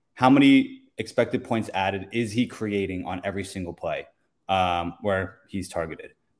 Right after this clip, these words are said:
Um, so that's something that's very impressive to see, uh, from a guy who ha-, isn't getting much buzz, um, right now.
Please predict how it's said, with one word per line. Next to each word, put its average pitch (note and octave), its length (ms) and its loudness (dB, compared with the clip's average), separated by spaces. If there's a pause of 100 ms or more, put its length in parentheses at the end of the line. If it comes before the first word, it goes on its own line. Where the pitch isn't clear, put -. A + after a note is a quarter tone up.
Um, F2+ 280 0
so G2+ 120 -4
that's G#2+ 400 0
something G#2+ 260 0
that's G#2 280 -2 (100)
very A2 1000 4
impressive A2 520 -2
to F#2 100 -10
see, F2 400 -10 (260)
uh, F#2 180 0
from G#2 160 -4
a - 20 -2
guy G2+ 180 2
who G2 160 -2
ha-, F2+ 140 0
isn't F#2 180 -6
getting F#2 220 -6
much F2 180 -10
buzz, D#2 560 -6
um, D2+ 380 -12 (760)
right E2 140 -6
now. D2 180 -10